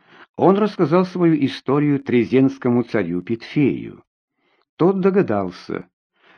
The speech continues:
что предвещено рождение какого-то героя, и уложил пьяного гостя в постель к своей дочери Эфре. В ту же ночь,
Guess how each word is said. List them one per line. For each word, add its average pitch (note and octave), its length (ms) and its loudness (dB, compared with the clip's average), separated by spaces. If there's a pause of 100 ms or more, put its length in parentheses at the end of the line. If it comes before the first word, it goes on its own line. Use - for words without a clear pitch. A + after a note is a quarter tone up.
(120)
что - 320 -4
предвещено D#3+ 840 0
рождение D#3 600 2
какого-то D3+ 480 -2
героя, A2+ 800 -2 (480)
и C#3 180 0
уложил C3 600 2
пьяного G#2 580 -2
гостя G#3 440 -4
в - 120 -16
постель A2+ 760 -2 (360)
к - 80 -20
своей C3+ 400 0
дочери C#3 680 -4 (100)
Эфре. C2+ 560 -6 (600)
В - 100 -20
ту A3 180 -2
же B2 160 0
ночь, G2 720 -4